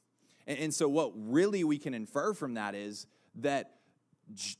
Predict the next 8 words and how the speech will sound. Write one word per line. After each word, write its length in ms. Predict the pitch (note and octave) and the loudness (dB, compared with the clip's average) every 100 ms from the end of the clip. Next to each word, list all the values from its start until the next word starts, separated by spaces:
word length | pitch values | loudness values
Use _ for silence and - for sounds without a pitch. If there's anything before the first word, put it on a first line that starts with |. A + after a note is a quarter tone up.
| - | -2
Dave, 460 | C#3 C#3+ F#3 D#3+ A#2+ | 2 4 2 0 -8
Joseph 580 | C3 C#3 F3+ E3+ B2 - | 0 2 2 0 -4 -6
went 360 | G2+ C3+ F3+ - | -6 -4 -4 -4
to 160 | D3 | -4
his 220 | C3 G#2+ | -2 -6
home. 480 | - D3 G#3 G#2 C3+ - _ _ | -4 0 0 -2 -6 -12 _ _
His 220 | D#3+ D3+ | -2 -2
hometown 680 | D#3+ D3 C3 C3+ F3+ D3+ | -2 -4 -4 -2 -2 -2